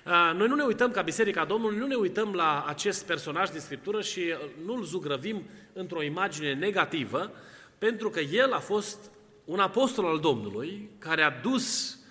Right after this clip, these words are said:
lucrarea încredințată lui cu responsabilitate până la ultima suflare pe care El a avut-o în lumea aceasta. Ci ne aducem aminte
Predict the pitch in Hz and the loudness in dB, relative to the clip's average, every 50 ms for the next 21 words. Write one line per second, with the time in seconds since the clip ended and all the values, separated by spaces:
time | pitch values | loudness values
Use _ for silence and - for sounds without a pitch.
0 | - - - 147 151 143 147 170 202 233 233 208 151 127 120 151 170 165 151 147 | -18 -10 -6 -4 -4 -4 0 2 2 4 4 4 2 0 -2 -4 -4 -2 -2 -2
1 | 143 139 - 240 254 254 254 - 127 117 117 123 117 107 101 123 185 214 - - | -2 -2 0 0 0 0 0 -2 -2 -2 0 -2 -2 -2 -4 -4 -6 -8 -8 -10
2 | - - - - - - - - 254 254 247 226 - - 208 180 - 175 160 147 | -14 -16 -18 -20 -20 -12 -4 -2 2 2 2 2 0 0 -2 0 0 0 0 0
3 | 151 143 143 131 190 196 208 - 208 185 190 - - 214 247 240 226 202 180 180 | 0 -2 -2 0 0 -2 0 0 0 -2 -2 -4 -2 0 0 2 2 2 4 2
4 | 196 190 185 170 160 147 143 151 120 135 143 139 135 127 131 120 - 120 123 123 | 2 2 0 -4 -4 -4 -4 -4 0 2 2 2 2 0 -4 -4 -4 -2 -2 -2
5 | 110 - - - - - 127 143 147 139 127 117 107 110 127 123 - 120 110 107 | -4 -6 -10 -18 -12 -4 0 0 2 2 0 -2 -2 -4 -4 -2 -2 -2 -2 -2
6 | 113 - - - 117 117 120 120 117 117 113 113 135 113 104 - - 104 - - | -6 -12 -12 -10 -6 -4 -4 -2 -2 -2 -2 -2 -2 -2 -2 -4 -8 -8 -10 -6
7 | 220 247 262 220 247 - 262 240 220 185 147 156 180 175 208 214 220 214 | -4 -4 -2 -2 -2 -2 -2 -2 0 0 0 -2 -2 -2 -2 -2 -2 -4